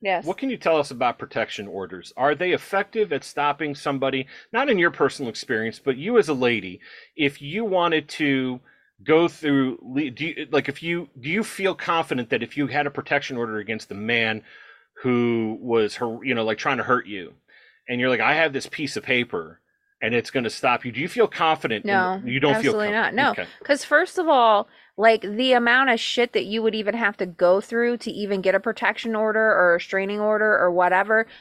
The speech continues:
Speaker 1: you gotta document. It is your word against the person who's harassing you. And you have to, like, thoroughly document it. And how do you thoroughly document shit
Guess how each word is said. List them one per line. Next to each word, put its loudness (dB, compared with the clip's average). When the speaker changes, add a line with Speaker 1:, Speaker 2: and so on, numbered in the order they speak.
Speaker 1:
you 0
gotta 4
document. 0
It 4
is 2
your 4
word 2
against 0
the 2
person 0
who's -6
harassing -2
you. -10
And 0
you -2
have 0
to, 0
like, 2
thoroughly 2
document 2
it. -2
And 0
how 4
do -2
you 2
thoroughly 2
document 0
shit 2